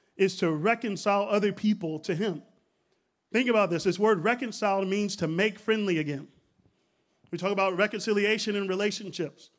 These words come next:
It means to restore relationship to what it once was. We used to have a good relationship with God, but because of the fall,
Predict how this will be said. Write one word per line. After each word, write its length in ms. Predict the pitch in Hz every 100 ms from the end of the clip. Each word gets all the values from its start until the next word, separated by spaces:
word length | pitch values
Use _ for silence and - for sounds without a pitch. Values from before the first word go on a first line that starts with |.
| _ _ _ -
It 100 | 180
means 220 | 208 208
to 100 | 202
restore 480 | 180 175 - 226 226
relationship 640 | 202 196 220 202 156 180 180
to 100 | 170
what 180 | 196
it 60 | 190
once 220 | 185 180
was. 440 | 196 185 151 - - _ _ _ _ -
We 140 | 202
used 420 | 208 180 240 247 233
to 100 | 160
have 240 | 196 196
a 100 | 180
good 220 | 180 226
relationship 540 | 202 190 202 180 185 175
with 140 | 165
God, 260 | 202 208 180
but 100 | 165
because 280 | 160 208
of 60 | 190
the 80 | 156
fall, 480 | 220 220 160 170